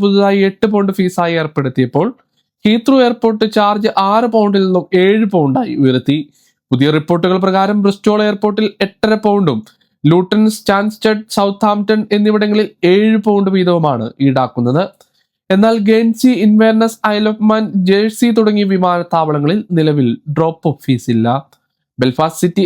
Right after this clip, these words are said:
എയർപോർട്ടിൽ നാല് പൗണ്ടാണ് നിരക്കെങ്കിലും ടെർമിനലിന് അല്പം അകലെയുള്ള ലോങ് സ്റ്റേ പാർക്കിങ്ങിൽ പത്ത് മിനിറ്റ് സൗജന്യമായി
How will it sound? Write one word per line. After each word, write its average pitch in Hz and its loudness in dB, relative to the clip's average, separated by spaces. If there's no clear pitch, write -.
എയർപോർട്ടിൽ 196 0
നാല് 196 -2
പൗണ്ടാണ് 214 0
നിരക്കെങ്കിലും 202 0
ടെർമിനലിന് 220 2
അല്പം 208 -2
അകലെയുള്ള 220 0
ലോങ് 214 0
സ്റ്റേ - -2
പാർക്കിങ്ങിൽ 208 0
പത്ത് 202 -4
മിനിറ്റ് 202 -2
സൗജന്യമായി 190 0